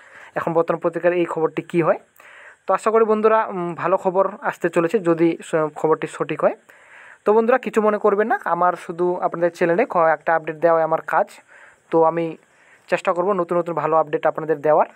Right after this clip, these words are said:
তো আপডেট আমি পেয়েছি, তো এটা আমি আপনাদের কাছে শেয়ার করলাম just।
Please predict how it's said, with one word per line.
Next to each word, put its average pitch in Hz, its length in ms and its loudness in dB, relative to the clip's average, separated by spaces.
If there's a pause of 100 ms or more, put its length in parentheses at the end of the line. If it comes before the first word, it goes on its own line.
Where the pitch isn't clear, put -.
(160)
তো 160 140 2
আপডেট 156 280 0
আমি 160 160 -2
পেয়েছি, 165 340 -2
তো 160 320 4
এটা 160 180 2
আমি 156 180 0
আপনাদের 156 300 -4
কাছে 151 140 -4
শেয়ার 151 280 -2
করলাম 170 260 -4
just। 180 280 -2